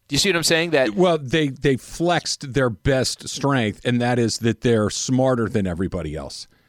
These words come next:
Speaker 2: right? That it's not just that we have a big check, but we've seen guys with big checkbook. The Angels spend money.
Speaker 1: Yep.
Speaker 2: The Yankees have spent a ton of money. There, there are teams that spend money, but they don't always necessarily spend it the right way. The Dodgers,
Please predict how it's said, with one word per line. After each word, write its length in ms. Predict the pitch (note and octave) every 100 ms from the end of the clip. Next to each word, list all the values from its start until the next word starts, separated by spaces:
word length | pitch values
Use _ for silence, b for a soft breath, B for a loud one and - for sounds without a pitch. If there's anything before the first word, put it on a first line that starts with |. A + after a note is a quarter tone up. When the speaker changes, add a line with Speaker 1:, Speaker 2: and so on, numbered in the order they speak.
| _
Speaker 2:
right? 280 | C3+ C3+ C3+
That 140 | D#3 C#3
it's 180 | A#2+
not 260 | D3+ E3 F3
just 200 | F3 -
that 80 | C3+
we 100 | D3
have 120 | C3
a 40 |
big 220 | A2 C3 -
check, 180 | C#3+
but 100 | F3
we've 180 | G3 C4+
seen 240 | - C4+ G3+
guys 340 | F#3 G#3+ D3+
with 100 | C3+
big 180 | F3+ C#3
checkbook. 360 | E3 G3+ A#2
The 120 | A#2+ C4
Angels 340 | D4+ C4 - -
spend 240 | A#3 F3 B2
money. 240 | F#2+ E2 _ _ _ _ _
Speaker 1:
Yep. 100 | B2+
Speaker 2:
The 60 | G3+
Yankees 420 | G#3+ C4+ C4+ A3+
have 140 | E3 D3
spent 240 | - D#3 C3
a 80 |
ton 260 | - - C#3
of 80 | A#2
money. 320 | A2 F2 - b b
There, 180 | D#3+ F#3+
there 180 | F3+ F#3+
are 180 | A#3 C4
teams 380 | - C4 A3+
that 160 | G#3+ F3+
spend 540 | - - - G3+ G3+
money, 320 | D3+ G3 A#3+ D3+
but 160 | D#3+
they 80 | D#3+
don't 180 | F#3 A#3
always 260 | A3 F#3
necessarily 520 | G3+ F#3 - F#3+ F3 C3+
spend 340 | - F#3 G3+
it 80 | -
the 100 | D3
right 240 | B2+ A#2+
way. 140 | A2+ A2+
The 140 | A#2+
Dodgers, 520 | D#3+ F#3 G#3+ A3 F3+